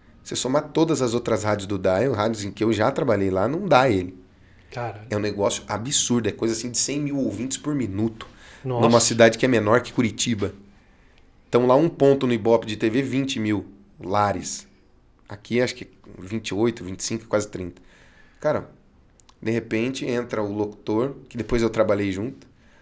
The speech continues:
Speaker 1: O cara falou, leu um nome, sei lá, uns oitenta e tantos nomes. Setenta, oitenta e sete nomes. Eram feridos, ele leu como se fossem mortos.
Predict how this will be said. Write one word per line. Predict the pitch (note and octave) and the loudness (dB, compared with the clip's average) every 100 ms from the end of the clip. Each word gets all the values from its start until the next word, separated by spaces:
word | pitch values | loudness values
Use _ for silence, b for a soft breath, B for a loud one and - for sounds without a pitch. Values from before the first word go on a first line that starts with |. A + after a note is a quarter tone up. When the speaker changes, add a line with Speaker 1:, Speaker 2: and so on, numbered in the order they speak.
| b | b
Speaker 1:
O | - | -10
cara | A2+ | -8
falou, | A2+ A#2 A2 | -8 -10 -6
leu | A2 B2 | -4 -2
um | C3+ | 0
nome, | A#2+ C#3 | 2 0
sei | C3+ C3 | 0 0
lá, | A#2 | 2
uns | G#2+ F#2+ | 0 -2
oitenta | A2 A2 - C3+ C#3 | -4 -6 -4 -4 -2
e | A2+ | -6
tantos | - G2+ G2 | -4 -8 -6
nomes. | F#2+ F2+ E2+ | -8 -8 -6
Setenta, | - C3+ D#3+ D#3+ D#3+ - | -4 -2 0 0 -2 -2
oitenta | - F3+ F#3 | 0 2 2
e | D#3+ | 2
sete | C#3 B2+ | 2 0
nomes. | G2+ E2+ E2 - - - - - - - _ _ _ _ _ _ _ _ _ | -4 -4 -8 -16 -18 -20 -20 -20 -20 -20 _ _ _ _ _ _ _ _ _
Eram | - G#2+ G#2+ | -2 -2 -2
feridos, | - G2 G2+ G2 G2 | -4 -4 -2 -4 -4
ele | F#2 | -4
leu | F#2 F#2+ | -4 -4
como | G#2 G2+ | -6 -8
se | |
fossem | - G2 G2 | -10 -10 -8
mortos. | F2+ F2 F2+ - - | -8 -6 -8 -10 -14